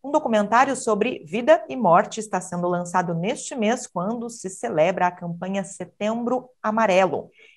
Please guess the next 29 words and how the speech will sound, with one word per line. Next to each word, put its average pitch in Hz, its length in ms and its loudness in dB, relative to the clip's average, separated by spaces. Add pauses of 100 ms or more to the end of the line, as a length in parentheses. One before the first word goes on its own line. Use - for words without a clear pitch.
É 160 80 6
o 156 80 6
filme 226 480 -2
Inscrições 254 800 -6
do 208 100 -2
Tempo 208 420 -2
no 202 140 -4
Corpo 202 400 -4
Presente. 208 760 -2 (300)
E 175 60 2
a - 20 6
nossa 175 260 2
convidada 180 540 4
hoje, 220 300 2
aqui 185 160 -4
no 175 80 -6
programa 170 400 -4
Espaço 165 360 -2
Aberto, 170 560 2
em 220 200 -2
formato 175 560 2
virtual, 175 560 2
pela 160 180 -2
T 160 140 -4
V 165 160 -2
e 214 80 -2
Rádio 170 340 0
Câmara 156 320 -4
Bauru, 208 440 2